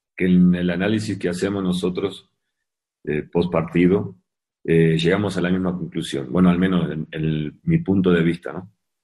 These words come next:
Que el equipo se vio bajo técnicamente. No nos salieron los controles, no teníamos precisión en el tiro de media distancia, eh, perdimos pases muy fáciles, muy sencillos, queríamos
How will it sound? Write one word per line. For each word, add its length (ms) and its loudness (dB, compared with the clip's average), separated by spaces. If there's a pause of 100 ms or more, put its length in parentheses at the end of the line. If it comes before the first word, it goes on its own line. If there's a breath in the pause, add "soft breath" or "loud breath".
(840 soft breath)
Que 180 6
el 80 4
equipo 340 0
se 120 -4
vio 160 2
bajo 300 -2
técnicamente. 640 -4 (280)
No 180 4
nos 160 6
salieron 580 -2 (220)
los 180 -4
controles, 720 2 (160)
no 340 2
teníamos 720 -2 (140)
precisión 520 2
en 80 4
el 200 -4
tiro 260 0
de 120 2
media 220 2
distancia, 720 -2 (420 loud breath)
eh, 560 2
perdimos 640 2
pases 440 0
muy 300 4
fáciles, 420 -2
muy 140 0
sencillos, 580 -2
queríamos 640 -2